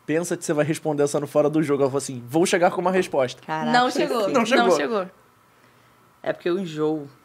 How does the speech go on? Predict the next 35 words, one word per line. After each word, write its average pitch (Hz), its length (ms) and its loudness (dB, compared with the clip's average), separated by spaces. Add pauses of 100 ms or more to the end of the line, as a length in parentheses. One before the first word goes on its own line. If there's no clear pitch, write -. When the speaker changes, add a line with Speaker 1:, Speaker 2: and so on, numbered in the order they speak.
(200)
Speaker 2:
de 139 100 -16
várias 139 260 -10
coisas. - 220 -14
Ah, 160 140 -2
eu 165 60 -4
não 185 80 -8
sei. 156 260 -8
Pode 185 300 -6
ser 190 80 -10
japonês. 156 520 -10 (300)
E 151 80 -4
estrogonofe. 151 540 -8 (1120)
Speaker 1:
Japonês 165 640 2
e 165 60 0
estrogonofe. 170 580 0
Os 147 80 -4
dois 175 160 6
juntos 233 180 -2
não, 170 220 4
né? 143 60 -2
Speaker 2:
Estrogonofe 156 440 0
do 156 100 -2
Pecorino, 165 760 -4 (120)
do 143 100 -12
Barra 147 200 -4
Shopping. - 320 -12 (720)
Speaker 3:
Específico, - 760 -10
assim. 143 100 -8
Speaker 2:
Muito 165 120 2
Speaker 1:
Merchan 185 180 2
Speaker 2:
bom, 190 80 4
Speaker 1:
grátis, 160 340 4
Speaker 2:
gente. - 140 -18
Speaker 1:
merchan 143 240 -10
grátis. 120 380 -8